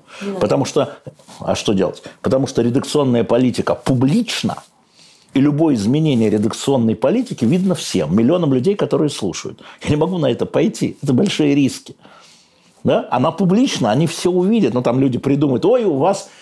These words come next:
Speaker 2: вы выгоните Шевченко. У меня Шевченко двадцать девять лет, блин, на этой станции.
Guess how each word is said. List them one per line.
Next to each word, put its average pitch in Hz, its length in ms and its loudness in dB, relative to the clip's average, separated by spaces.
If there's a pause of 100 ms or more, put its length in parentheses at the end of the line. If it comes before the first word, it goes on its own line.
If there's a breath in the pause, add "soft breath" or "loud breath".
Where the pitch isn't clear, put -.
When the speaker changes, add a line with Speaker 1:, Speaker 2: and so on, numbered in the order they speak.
(140 loud breath)
Speaker 2:
вы 147 180 2
выгоните 170 500 0
Шевченко. 135 540 -2
У - 40 2
меня 151 160 2
Шевченко 180 720 -2
двадцать 180 680 0
девять 202 500 0
лет, 190 460 0
блин, 139 360 0
на 156 140 2
этой 139 240 0
станции. - 720 -2